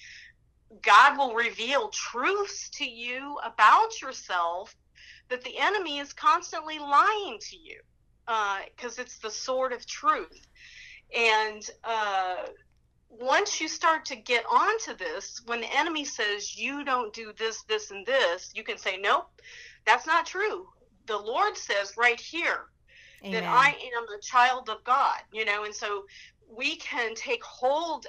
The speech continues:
Speaker 1: of the truth and fight the lies that are being told about us, you know, through our, uh,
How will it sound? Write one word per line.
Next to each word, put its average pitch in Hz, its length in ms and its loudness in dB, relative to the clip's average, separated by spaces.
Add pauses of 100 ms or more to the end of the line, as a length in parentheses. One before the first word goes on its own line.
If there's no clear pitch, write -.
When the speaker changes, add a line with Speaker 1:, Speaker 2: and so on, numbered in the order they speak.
Speaker 1:
of 196 400 -2
the 208 100 -6
truth 285 800 -4 (600)
and 214 260 0
fight 262 680 4
the 214 100 0
lies 208 1080 4
that 220 160 -4
are 208 60 -4
being 214 220 -6
told 240 340 -4
about 190 320 4
us, 190 360 -6 (560)
you 240 140 0
know, 202 400 0 (380)
through 247 280 -10
our, 190 340 4
uh, 214 140 -12